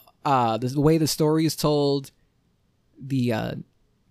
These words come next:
narration by the characters and stuff. That, is that a word, narration? Yeah, you know what I mean. You know, it's just that, it's just that unique, um, symbolic Scorsese, Scorsese, excuse me,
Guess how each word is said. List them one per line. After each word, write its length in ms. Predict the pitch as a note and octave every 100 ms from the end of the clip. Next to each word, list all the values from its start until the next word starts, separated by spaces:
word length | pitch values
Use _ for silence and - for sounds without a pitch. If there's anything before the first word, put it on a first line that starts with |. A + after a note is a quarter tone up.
| _ _ -
narration 760 | C#3 C3 C3 D#3 - D3 C#3+
by 300 | C3+ B2 A#2+
the 100 | A#2+
characters 640 | - D3 C3+ D3 C#3 C3 C3
and 100 | C3
stuff. 460 | C3+ B2+ B2+ - _ _ _ _
That, 120 | C3+
is 160 | D#3+ C#3+
that 120 | D#3+
a 40 | F3
word, 220 | F3+ D3
narration? 600 | C#3+ C#3+ D3+ - D#3+ D3 _ _ _ _ _ _ _ _ _ _ _
Yeah, 140 | D#3 C#3 -
you 80 |
know 100 | F3+
what 120 | D3+ A#2+
I 40 |
mean. 280 | A2+ G#2+ G#2+ _ _ _ _ _ _
You 100 | F#3+
know, 80 | F3+
it's 180 | D#3+ -
just 260 | - -
that, 220 | A3+ G#3 F#3+
it's 100 | F3+
just 140 | -
that 180 | G#3 F3+ - - _
unique, 640 | - F3 E3+ F3 G#3 - - _ _ _ _ _ -
um, 600 | C#3+ C#3 B2+ G#2+ G#2+ A2+ _
symbolic 720 | - G3 D#3+ D#3 F#3 F#3+ - - _ -
Scorsese, 1000 | - F3 E3 D3 E3+ D#3+ F#3+ F3+ E3+ D3
Scorsese, 720 | - - D3 E3+ D#3+ D#3+ D#3+
excuse 300 | C#3 D#3+ D3+
me, 220 | D3+ B2